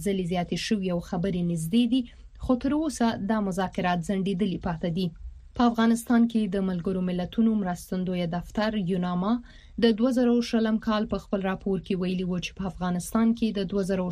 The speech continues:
شلم کال په لومړیو شپږو میاشتو کې نږدې درې نیم زره ملکي وګړو ته مرګ ژوبله اوښتې ده او یو ځل بیا یې دغه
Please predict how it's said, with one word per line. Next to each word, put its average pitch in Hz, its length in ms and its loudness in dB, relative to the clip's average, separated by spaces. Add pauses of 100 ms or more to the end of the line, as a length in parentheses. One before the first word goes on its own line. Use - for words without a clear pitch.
شلم 180 260 -2 (100)
کال 208 300 0
په 185 140 0
لومړیو 180 640 0
شپږو 226 440 -2
میاشتو 185 480 -4
کې 180 140 0 (480)
نږدې 262 320 2 (120)
درې 247 220 4
نیم 285 220 4
زره 185 240 0
ملکي 185 340 -2
وګړو 208 380 -2
ته 202 160 -2
مرګ 190 140 -2 (100)
ژوبله 175 320 0
اوښتې 175 420 -6
ده 180 80 0 (400)
او 180 80 0 (140)
یو 202 80 2 (100)
ځل 180 220 0
بیا 202 240 0
یې 180 100 0 (460)
دغه 220 200 2